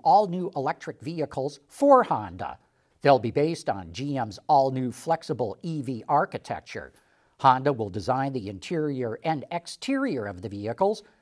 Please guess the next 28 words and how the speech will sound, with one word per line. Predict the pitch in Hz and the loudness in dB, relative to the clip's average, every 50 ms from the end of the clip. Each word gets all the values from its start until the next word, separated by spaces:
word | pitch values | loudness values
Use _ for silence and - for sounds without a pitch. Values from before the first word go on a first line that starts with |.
| _ - | _ -8
and | - 151 135 | -6 -6 -2
help | - - 143 131 135 - | 2 2 2 2 2 -4
engineer | - 139 123 107 117 127 127 123 131 | -4 -4 -4 -4 -4 -4 -2 -2 -2
the | 104 110 | -2 -2
platform | - - 208 226 240 240 - - 160 131 123 143 139 | 0 2 4 4 2 2 -4 -6 -6 -4 -4 -6 -8
to | - - 139 | -8 -10 -10
support | - - 170 160 - - 233 247 190 110 - _ | -8 -6 -8 -6 0 2 2 2 2 0 -2 _
its | - 175 127 - - | -8 -8 -8 -4 -2
own | 208 156 139 135 131 | 0 0 0 0 -4
driving | 117 101 131 131 120 120 - 92 95 | -4 0 2 2 2 0 -2 -8 -8
character. | - - 240 240 247 226 - - - 104 123 165 160 - _ _ _ _ _ _ _ _ _ - | -4 -2 0 2 2 0 0 -2 -6 -4 -4 -6 -6 -10 _ _ _ _ _ _ _ _ _ -6
G | - 220 240 240 | -4 -2 0 2
M | 226 202 196 185 | 2 2 2 2
will | 135 117 - - | 0 0 0 2
actually | 175 185 185 180 - - 185 160 131 131 | 2 2 2 0 -2 -4 -2 -2 -2 -4
make | 123 127 143 170 214 269 311 302 - - - - | -4 -4 0 2 2 2 2 0 -6 -10 -4 0
the | 190 151 | 0 0
vehicles | 113 110 131 120 113 107 104 - 147 135 139 156 156 - _ _ | 2 0 -2 -2 -2 -2 -2 0 0 0 0 -2 -4 -6 _ _
in | - 180 160 143 | -4 -2 0 0
its | 143 143 143 - | 0 -2 -2 -6
plant | - - 160 135 131 139 139 | -12 -8 -6 -6 -6 -6 -8
in | 165 135 117 | -8 -8 -4
North | 113 117 120 113 - - | -4 -2 -2 -4 -4 -6
America, | 98 95 101 98 98 98 - 190 180 180 180 - | -8 -6 -6 -6 -6 -4 -2 -2 -2 -2 -4 -6
and | 156 139 | -6 -4
the | 120 151 - - | -4 -6 -6 -6
E | 202 208 202 | -10 -10 -8
Vs | 165 220 254 233 147 92 - - | -6 -6 -6 -6 -8 -10 -12 -18